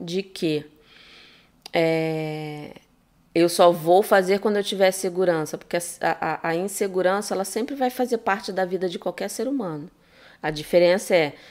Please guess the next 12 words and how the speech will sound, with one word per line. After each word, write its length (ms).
você 280
vai 260
assim 200
mesmo, 160
igual, 480
igual 220
aquele 240
ditado, 540
né? 160
Tá 200
com 160
medo, 600